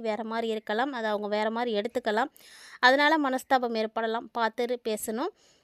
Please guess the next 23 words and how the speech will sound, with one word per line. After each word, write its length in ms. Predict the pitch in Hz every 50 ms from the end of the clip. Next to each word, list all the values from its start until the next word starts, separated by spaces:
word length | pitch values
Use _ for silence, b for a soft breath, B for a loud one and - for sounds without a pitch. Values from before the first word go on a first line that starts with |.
| b b
அதே 200 | - 254 262 320 370
போல, 240 | 349 - 320 311 320
தொழில் 440 | - - 277 269 285 330 359 339 277
வியாபாரத்திலையும் 880 | 254 233 240 240 247 269 269 262 262 240 - 240 226 220 233 311 370 320
திடீர்னு 400 | - 254 240 262 277 269 302 294
செலவுகள்லாம் 720 | - - 262 240 269 285 311 320 285 262 247 247 247 233 214
வரும். 260 | 208 214 220 214 _ _ _ _ _ _ _ _ _ _ _ _ _ _ _ _ _ _ -
இந்த 200 | - 240 233 254 247
செலவுகளை 540 | - - 240 247 269 285 302 294 277 277
சமாளிக்கிறதுக்கு 880 | 262 - - 226 220 247 247 254 247 240 247 220 220 214 233 226 226 285 359
ஒரு 220 | 359 294 254 226 220
சில 220 | - 233 226 220
நேரங்கள்ல 500 | 214 220 226 233 247 247 240 240 247 269
நீங்க 180 | 262 240 226 220
நெருக்கடிகளை 580 | 214 214 220 240 - - 240 233 220 220 220 214
வந்து 160 | 208 214 226
சந்திக்கிற 440 | - 220 208 208 214 - - 208 208
மாதிரி 240 | 208 214 214 214 214
இருக்கும். 340 | 214 202 208 202 - 285 359 B B B B B B B B B B _ -
பணம் 300 | 285 294 330 392 381 320
வசூலாகிறதும் 840 | 285 254 254 - 330 330 320 311 285 262 240 247 233 226 240 269 262
வந்து 140 | 247 240 247 -
தாமதப்படலாம். 840 | 240 214 214 220 226 226 226 220 - 220 208 208 208 208 214 220 226